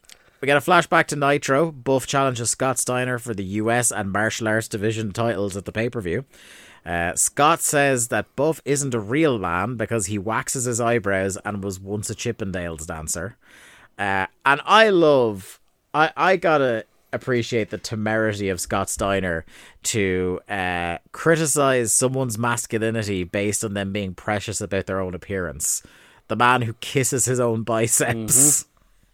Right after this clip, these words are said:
Speaker 1: <laughs> thinks someone is too precious about themselves.
Speaker 2: I also, th-, doesn't he say that,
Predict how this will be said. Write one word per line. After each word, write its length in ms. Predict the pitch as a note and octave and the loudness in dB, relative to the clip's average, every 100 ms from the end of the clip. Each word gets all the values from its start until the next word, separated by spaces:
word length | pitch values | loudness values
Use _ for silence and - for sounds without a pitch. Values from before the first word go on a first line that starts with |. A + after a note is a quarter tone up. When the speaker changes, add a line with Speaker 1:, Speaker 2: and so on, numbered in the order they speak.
| _ - - | _ -20 -20
Speaker 1:
<laughs> 80 | - | -10
thinks 300 | - C#3 A#2+ | -2 0 0
someone 320 | - C3 C3 | 0 0 0
is 120 | A2+ - | -2 -2
too 240 | - B2+ | -2 -4
precious 480 | - A#2+ A#2 C3 A2 | -2 -2 0 -2 -2
about 280 | G#2 F#2+ F2+ | 0 -2 -2
themselves. 880 | F2 E2+ F#2 F2 E2+ G2+ - - - | -6 -4 -4 -4 -6 -2 0 0 -4
Speaker 2:
I 120 | - B2+ | -4 2
also, 340 | C3+ C#3+ A#2 - _ _ | 2 2 -4 -8 _ _
th-, 120 | A#2 - | -16 -6
doesn't 260 | C3 D3+ C3 | -6 -4 -6
he 100 | C3 | -4
say 260 | - C3+ C3 | 0 0 0
that, 240 | A#2 G#2 | -2 -4